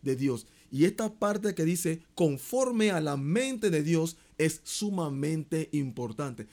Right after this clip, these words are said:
Es la parte clave. ¿Sabe por qué? Porque muchas familias se mantienen. Allí están.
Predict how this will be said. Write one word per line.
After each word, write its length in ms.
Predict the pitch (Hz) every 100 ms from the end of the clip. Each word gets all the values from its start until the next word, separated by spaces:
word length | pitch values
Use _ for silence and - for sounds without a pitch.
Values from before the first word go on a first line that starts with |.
| -
Es 160 | 170 190
la 240 | 151 143
parte 400 | 170 165 165 156
clave. 400 | 170 165 127 107 -
¿Sabe 180 | 175
por 140 | 208 185
qué? 200 | 233 147 - -
Porque 220 | 175 170
muchas 540 | 165 226 330 330 269
familias 800 | - 180 165 262 294 151 135 - -
se 140 | 165
mantienen. 600 | 127 127 147 247 370 349 - _ _ _ _ _ -
Allí 180 | 156
están. 580 | 226 233 339 392 302 156